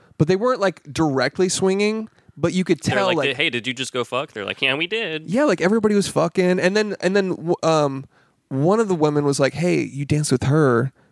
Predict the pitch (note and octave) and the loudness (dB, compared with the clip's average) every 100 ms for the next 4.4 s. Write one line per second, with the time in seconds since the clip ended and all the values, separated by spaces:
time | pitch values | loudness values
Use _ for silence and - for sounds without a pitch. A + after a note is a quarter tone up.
0 | _ _ D#3+ F#3 - G3+ F#3+ - F3 F3+ | _ _ -2 -2 -4 -4 -4 -4 -4 -4
1 | F3 D#3+ F3 D#3+ D3 _ _ _ - E3 | -2 0 2 0 -6 _ _ _ 0 2
2 | E3+ D3+ C3 - - - - D3 D3 C#3+ | 2 0 -6 -16 -4 -4 -4 -2 0 0
3 | D#3+ C3 C3 - A2+ A#2 A2+ G2+ A2+ A#2+ | 0 2 2 0 -2 -4 -4 -2 0 -2
4 | B2+ C#3+ C#3+ D3 | 0 2 0 -2